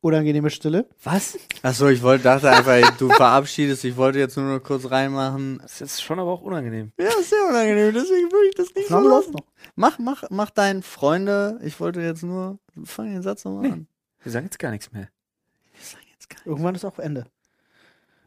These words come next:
Speaker 2: Ja.
Speaker 1: Jetzt zum
Speaker 2: Okay.
Speaker 1: Beispiel.
Speaker 2: Außer bei der Wurst, die hat bekanntlich zwei.
Speaker 1: Das stimmt.
Speaker 3: Sweet.
Speaker 1: Was eigentlich ziemlich abgefahren ist, wenn
Speaker 2: Vielleicht
Speaker 1: man
Speaker 2: hätte ich auch
Speaker 1: darüber
Speaker 2: zwei,
Speaker 1: nachdenkt.
Speaker 2: vielleicht hätte ich auch zwei Anfänge. Wird das Ende nicht ab dem Zeitpunkt determiniert, wo du in eins reingebissen hast?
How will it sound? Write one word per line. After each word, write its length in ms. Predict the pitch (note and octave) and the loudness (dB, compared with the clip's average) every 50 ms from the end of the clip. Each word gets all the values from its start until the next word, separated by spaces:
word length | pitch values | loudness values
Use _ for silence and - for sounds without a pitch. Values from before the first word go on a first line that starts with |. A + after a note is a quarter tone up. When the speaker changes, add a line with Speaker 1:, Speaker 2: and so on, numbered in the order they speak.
| _ - - | _ -18 -14
Speaker 2:
Ja. 360 | C#3 D#3 E3+ C3+ G2+ G2+ - _ - | -12 -10 -10 -10 -10 -12 -12 _ -8
Speaker 1:
Jetzt 180 | D#3 D3+ - | -8 -8 -8
zum 120 | - C3 A#2+ | -12 -16 -14
Speaker 2:
Okay. 100 | A2+ A2+ | -12 -14
Speaker 1:
Beispiel. 240 | G2+ - - A#2 - - - _ _ _ _ _ _ _ _ _ _ _ _ _ _ _ _ _ _ _ _ | -14 -16 -18 -20 -20 -20 -20 _ _ _ _ _ _ _ _ _ _ _ _ _ _ _ _ _ _ _ _
Speaker 2:
Außer 200 | - A#2 A2+ - | -16 -16 -12 -8
bei 80 | A#2+ B2 | -6 -6
der 140 | C#3 C3+ D3 | -6 -6 -6
Wurst, 240 | D#3+ D3+ - - - | -8 -8 -8 -8 -10
die 60 | A2+ | -12
hat 60 | - | -12
bekanntlich 340 | - A#2+ A2+ G2+ - - - | -12 -14 -14 -14 -16 -18 -20
zwei. 380 | - - D3+ C#3+ C3+ G#2+ G#2+ _ _ - | -20 -16 -14 -14 -12 -14 -16 _ _ -18
Speaker 1:
Das 120 | D#3+ D3+ | -18 -16
stimmt. 340 | - - - G3+ E3+ A#2+ A#2+ | -16 -14 -16 -16 -16 -16 -20
Speaker 3:
Sweet. 680 | - - - - - B3+ C4 C#4 B3 F#3+ - - - _ _ _ _ _ _ | -20 -20 -20 -20 -16 -12 -12 -10 -10 -12 -14 -18 -20 _ _ _ _ _ _
Speaker 1:
Was 140 | - G2 - | -20 -18 -14
eigentlich 400 | C3+ B2+ D3+ F#3 - C3 A2+ - | -10 -8 -8 -8 -8 -10 -14 -12
ziemlich 340 | - - - E3 D3 C3 - | -10 -8 -8 -8 -8 -8 -10
abgefahren 480 | C#3+ - _ - - - - A#2+ A#2+ | -14 -16 _ -16 -18 -16 -14 -16 -14
ist, 40 | B2 A#2 | -12 -10
wenn 100 | B2+ - | -10 -8
Speaker 2:
Vielleicht 60 | A#2+ | -6
Speaker 1:
man 80 | B2 B2+ A2 G2+ | -6 -6 -6 -6
Speaker 2:
hätte 60 | A#2 | -8
ich 80 | A#2+ B2+ | -10 -10
auch 20 | |
Speaker 1:
darüber 160 | C3 - - | -10 -10 -10
Speaker 2:
zwei, 80 | - G2+ | -8 -6
Speaker 1:
nachdenkt. 240 | A2+ A#2 A2+ - - | -6 -6 -6 -8 -10
Speaker 2:
vielleicht 180 | - G#2 G2+ - | -14 -14 -12 -10
hätte 100 | G#2+ G#2 | -10 -10
ich 60 | F#2+ | -10
auch 60 | F#2+ | -12
zwei 360 | - - - - - F#2 - - | -12 -14 -14 -14 -14 -16 -16 -14
Anfänge. 680 | - - F3+ G#3+ - - - - F#2+ G2+ A2+ A2+ _ _ _ _ _ _ _ _ _ _ _ _ _ _ _ _ _ _ _ _ _ _ - - - - - _ - | -16 -16 -16 -16 -18 -20 -20 -18 -18 -18 -18 -18 _ _ _ _ _ _ _ _ _ _ _ _ _ _ _ _ _ _ _ _ _ _ -20 -20 -20 -20 -20 _ -8
Wird 100 | C3 B2+ | -8 -8
das 80 | A#2+ - | -8 -8
Ende 220 | - C3+ D3+ E3 D#3+ | -10 -8 -6 -6 -6
nicht 160 | D3 C3+ C3+ | -6 -8 -8
ab 100 | B2 - | -10 -8
dem 160 | - C3+ D3+ | -10 -10 -10
Zeitpunkt 400 | - - D3 D3 - D#3 D3+ D3 | -10 -10 -10 -10 -10 -10 -12 -10
determiniert, 600 | D3+ D3 - - D3 C#3 C#3 C3 C3 C#3+ D#3+ _ - | -12 -12 -12 -12 -12 -12 -12 -12 -12 -12 -14 _ -12
wo 40 | B2+ | -12
du 80 | C3+ C3 | -12 -12
in 100 | B2 A#2+ | -12 -12
eins 240 | A#2+ - E3 - | -14 -14 -12 -12
reingebissen 500 | A#2+ B2+ D#3+ F#3 F#3 F#3 G3 - - G#3 G#3 | -12 -12 -10 -12 -12 -12 -12 -12 -12 -16 -16
hast? 260 | A3 A#3 - _ _ | -16 -16 -20 _ _